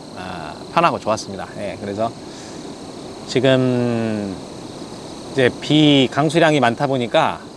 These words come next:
아, 저수지가 저 이제 또 급격하게 막 방류를 또 많이 하고 좀 상황이 좀, 어, 찾으려면은 또 시간을 또 좀 봐야 될 것 같아요. 그래서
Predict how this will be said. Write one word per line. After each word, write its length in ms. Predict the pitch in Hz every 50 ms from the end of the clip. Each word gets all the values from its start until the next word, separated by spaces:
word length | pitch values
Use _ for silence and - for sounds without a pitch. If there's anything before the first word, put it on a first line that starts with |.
| - - 113
아, 200 | 110 95 92 92 -
저수지가 880 | - 127 131 127 - 160 147 139 156 151 151 147 147 143 127 147 139 131
저 200 | 123 135 131 127
이제 180 | 123 117 123 117 -
또 60 | 127
급격하게 460 | - - - - - 123 131 135 135
막 320 | 131 120 110 104 98 104 -
방류를 320 | - 123 127 127 131 131
또 100 | 123 -
많이 220 | 120 104 110 120 123
하고 320 | 117 143 165 151 147 135
좀 240 | - 135 127 117 107 - - - - - -
상황이 500 | - - - 170 190 185 180 160 123 113
좀, 320 | 110 120 110 98 107 123 117 - - - - - - - - - - - - - - - -
어, 280 | 95 92 95 92 92 90 - - -
찾으려면은 600 | - - 170 175 196 170 156 127 117 117 123 117 -
또 380 | 123 120 113 104 95 - - - - - - - - - - - - - - - - - - - - - - - - - - - - - - - - - - - - - - - - -
시간을 400 | - - - - 175 165 151 127
또 80 | - 117
좀 140 | - 123 104
봐야 260 | - - 123 131 135
될 120 | 123 123
것 100 | - - 101
같아요. 380 | 98 101 - - 101 92 90 95
그래서 440 | 101 101 101 95 117 127 127 104